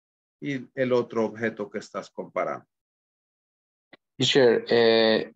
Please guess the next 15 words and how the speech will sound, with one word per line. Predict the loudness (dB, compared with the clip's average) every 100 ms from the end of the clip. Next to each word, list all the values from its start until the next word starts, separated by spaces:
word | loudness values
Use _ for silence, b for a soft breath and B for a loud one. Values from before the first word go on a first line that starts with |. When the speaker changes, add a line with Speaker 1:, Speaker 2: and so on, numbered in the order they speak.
| _ _ _ _ _ 2
Speaker 2:
is | 2 4
it | 2
used | 4 4 4 2 4
only | 4 6 4
for | 2 0 4 6 6 6 6 4 0 _ _ _ _ -2
comparison? | -2 2 4 4 0 -6 -10 -16 _ _ _ _ _
Speaker 1:
Correct. | 0 4 4 4 -4 -20 _
Is | 0 0 0 -4
used | 0 2 2 0 -2 -10 _ _ _
only | -2 0 0 -2 -4
for | -4 -6
comparison | -6 -10 -4 0 0 -2 -6 -8 -8 -8 -12 _ _ _ -6
two | -4 -4
times. | -4 -4 -4 -8 -20 -20 -20 _ _ _ _ _ -6
Speaker 2:
Okay. | -6 -4 -6